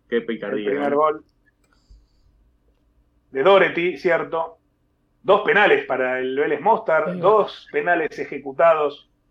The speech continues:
Speaker 2: y convertidos por Brandao de Sousa, que se fue adolorido en el segundo tiempo.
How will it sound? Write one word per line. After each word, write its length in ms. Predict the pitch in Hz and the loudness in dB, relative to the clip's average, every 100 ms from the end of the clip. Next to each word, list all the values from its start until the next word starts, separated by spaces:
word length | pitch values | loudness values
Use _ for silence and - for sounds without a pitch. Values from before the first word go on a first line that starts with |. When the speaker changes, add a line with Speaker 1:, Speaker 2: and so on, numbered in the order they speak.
| _ | _
Speaker 2:
y 120 | - 120 | -14 -4
convertidos 1000 | 165 160 143 185 175 156 143 - - _ | -2 0 -2 0 -2 0 -2 -4 -20 _
por 280 | - 143 151 | -4 -4 -2
Brandao 500 | 147 160 156 160 160 | 0 0 2 4 4
de 100 | 151 | 2
Sousa, 380 | 135 196 196 160 | 4 4 4 -2
que 100 | 147 | -6
se 140 | 151 | -8
fue 420 | 143 196 208 202 180 | -2 2 6 6 6
adolorido 760 | 156 156 170 226 214 156 151 - _ _ _ _ _ _ _ _ | 2 2 0 2 0 -2 -4 -10 _ _ _ _ _ _ _ _
en 100 | 135 | -14
el 60 | 131 | -10
segundo 300 | 151 156 147 | -8 -6 -4
tiempo. 680 | 196 208 175 165 165 - | -2 -2 -2 -8 -8 -14